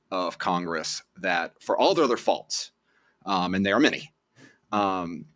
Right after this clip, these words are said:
that, you know, there is a, a, a segment that care at the, if, if not for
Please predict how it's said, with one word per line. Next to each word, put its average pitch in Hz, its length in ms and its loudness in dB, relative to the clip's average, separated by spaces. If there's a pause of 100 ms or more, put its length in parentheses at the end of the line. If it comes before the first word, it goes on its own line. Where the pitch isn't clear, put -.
that, 95 360 0
you 110 60 -2
know, 98 60 4
there 101 180 2
is 98 120 -2
a, 92 260 0
a, 95 240 -6
a 85 180 -8 (160)
segment 131 600 2 (220)
that 98 520 -2 (400)
care 98 680 2 (420)
at 107 100 -8
the, 104 320 -2
if, 117 220 2
if 110 160 0
not 135 460 4
for 110 640 4